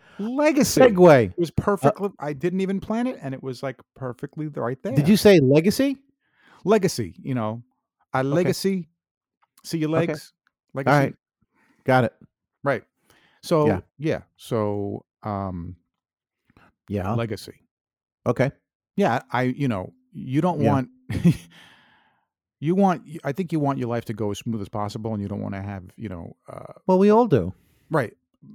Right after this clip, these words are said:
Speaker 1: I, you don't wanna be remembered for something really bad, or it's gotta be horrible for s-, I mean, if you're, if you're the brother or a parent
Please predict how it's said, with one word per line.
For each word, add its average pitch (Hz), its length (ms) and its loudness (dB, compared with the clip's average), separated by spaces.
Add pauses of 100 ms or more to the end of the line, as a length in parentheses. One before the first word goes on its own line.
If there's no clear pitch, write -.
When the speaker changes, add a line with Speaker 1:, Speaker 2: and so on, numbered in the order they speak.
(140)
Speaker 1:
I, 143 160 -6 (140)
you 165 180 -4
don't 190 200 -2
wanna 160 200 -2
be 139 140 -2
remembered 113 640 -2
for 95 600 -6
something 110 420 -8
really 98 240 -8
bad, 101 460 -8 (380)
or 151 200 2
it's - 160 -4
gotta 247 220 -2
be 123 160 -4
horrible 139 420 -2
for - 120 -12
s-, - 200 -14
I - 40 -12
mean, 135 180 -6
if 123 120 -10
you're, 175 140 -10 (380)
if 151 120 -6
you're 247 120 2
the 240 120 2
brother 131 580 0 (220)
or 107 240 -4
a 101 40 -10
parent 131 540 -6